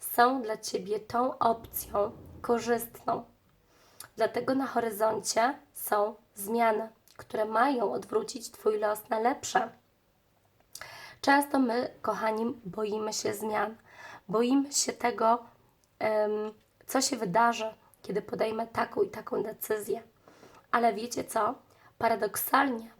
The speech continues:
najtrudniej jest dokonać zmian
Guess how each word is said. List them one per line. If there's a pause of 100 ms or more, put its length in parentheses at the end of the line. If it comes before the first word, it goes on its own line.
(160)
najtrudniej
jest (420)
dokonać (160)
zmian